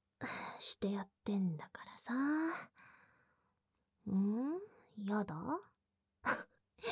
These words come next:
やだってなんだよ。陽介くんとしてた時みたいにあえいでほしい？<laughs> はいはい、わかったわかった。聞かせてやるよ、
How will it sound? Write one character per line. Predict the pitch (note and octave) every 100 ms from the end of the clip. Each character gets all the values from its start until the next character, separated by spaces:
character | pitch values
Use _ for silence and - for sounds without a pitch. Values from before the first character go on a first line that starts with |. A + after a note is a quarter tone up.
| - A#3+ F#3
や | F3 A#3 F#4
だ | F4
っ | G#3
て | F#3+ E3+
な | F3+
ん | G3
だ | F3
よ。 | F3 F3 F#3+ - - - - _ _ _ _ _ _ _ _ _
陽 | A#3 C4
介 | C4 - G3+
く | F3+ E3
ん |
と | E3+ E3
し | -
て | G#3+
た | F#3
時 | E3+ E3
み | D#3+ D#3
た | E3 D3+
い |
に | D3 E3
あ | E3+ G3+
え |
い | G3+
で | E3+
ほ | D3+
し | D3 F3+ E3+ D4+ G4+ _ _ _ _ _ _ _ _ - - F#3
い？ |
<laughs> | G#3+ G#3+ - - _ _ - G4 - _ _ - F4 D4 C#4 A#3 -
は | G3+ G#3+ A3
い | G3+
は | E3+ G3+ C4
い、 | C4+ - -
わ | E3 D#3+
か | G3+
っ | -
た | -
わ | D3 D3+
か | C4
っ | -
た。 | - C#4 F3+ - - _ _ _ _ _ _ _ _ _ _ _ - - - - - -
聞 | - -
か | F#3+ F#3
せ | -
て | F3+ F#3+
や | F#3+ G3
る | G3
よ、 | G#3+